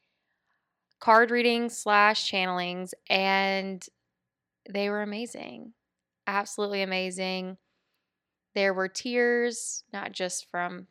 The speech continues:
the person receiving the message, but also from me. And my intention and what I told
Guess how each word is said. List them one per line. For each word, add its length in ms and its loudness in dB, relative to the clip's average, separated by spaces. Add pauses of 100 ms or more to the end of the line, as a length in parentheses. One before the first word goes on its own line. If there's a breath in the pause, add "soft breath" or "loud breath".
(100)
the 80 -12
person 500 -6
receiving 420 -4
the 60 -4
message, 480 -2
but 140 -10
also 340 -8
from 320 -12
me. 460 -6 (1000 loud breath)
And 720 -2 (1200)
my 260 4
intention 560 0
and 260 -2
what 140 0
I 160 4
told 480 -2